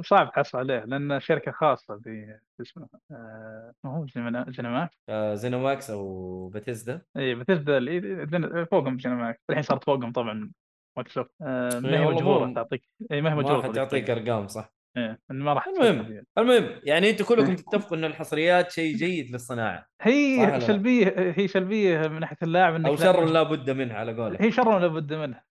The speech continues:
Speaker 1: هذا يقوله. شو اسمه؟
Speaker 2: مم.
Speaker 1: هي، آه، شيء للاعب إنك لا، لازم تستخ-، تستعمل الحساب اللي ما تبيه، آه،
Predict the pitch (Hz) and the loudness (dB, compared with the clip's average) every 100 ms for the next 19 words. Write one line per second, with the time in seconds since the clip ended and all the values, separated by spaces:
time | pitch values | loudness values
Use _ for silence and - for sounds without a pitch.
0 | - 120 117 113 107 110 - 170 _ - | -10 -6 -6 -6 -6 -8 -14 -20 _ -20
1 | - _ 113 160 175 156 185 226 175 180 | -20 _ -6 -4 -2 0 0 0 -4 -6
2 | 180 143 180 147 151 151 - 220 196 185 | -6 -8 -10 -10 -10 -8 2 6 8 8
3 | 180 220 208 196 196 190 196 180 165 175 | 6 6 6 4 0 4 6 6 6 4
4 | 175 160 156 147 139 131 - _ _ _ | 2 0 -6 -6 -10 -14 -18 _ _ _
5 | - 151 160 _ 175 135 127 131 - - | -10 -6 -8 _ -2 0 -2 -4 -4 -2
6 | 151 131 123 120 110 123 127 123 123 160 | 0 0 -4 -8 -6 -6 -6 -6 -4 0
7 | 170 147 - - 127 | 0 0 -4 -4 -4